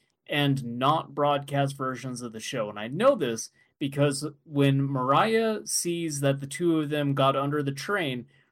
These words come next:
her face, like, freaks out in a really gnarly way.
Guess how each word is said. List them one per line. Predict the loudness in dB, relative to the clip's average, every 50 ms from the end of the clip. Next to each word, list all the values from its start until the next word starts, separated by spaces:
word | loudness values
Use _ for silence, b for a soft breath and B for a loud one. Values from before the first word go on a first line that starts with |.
| _ 2
her | 4 4 4 4 2 -6 _ _ _ _ _ _ _ _ _ _ _ _ _ _ _
face, | -20 -20 -20 4 6 8 8 8 6 2 -2 -4 -2 -2 -2 -2 -4 _ _ -2
like, | 2 2 2 2 0 -4
freaks | -12 -18 -14 -8 -4 -2 0 0 0 -2 -2 0 2
out | 4 4 4 4 2
in | 0 0
a | 0
really | 2 2 2 2 2 0
gnarly | 0 2 2 2 2 2 2 0
way. | 2 4 4 4 6 4 4 2 -2 -4 -8